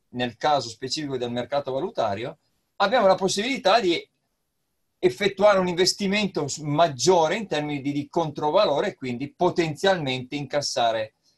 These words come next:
incassare più denaro. Certo è che il rischio aumenta,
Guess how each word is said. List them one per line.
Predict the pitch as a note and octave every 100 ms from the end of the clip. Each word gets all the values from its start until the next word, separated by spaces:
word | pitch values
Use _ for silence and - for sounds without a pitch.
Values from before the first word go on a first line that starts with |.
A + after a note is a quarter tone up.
| _ _
incassare | C3+ C3 D3 - C#3+ C3+
più | C3+
denaro. | B2+ B2 A2+ A#2
Certo | - G3 G#3+ A3+
è | D#3 G3
che | C3+
il | F#3 E3
rischio | B2 B2+ - G#3 E3+
aumenta, | A#2+ D3 C#3 C3+ C#3+ C#3 G#2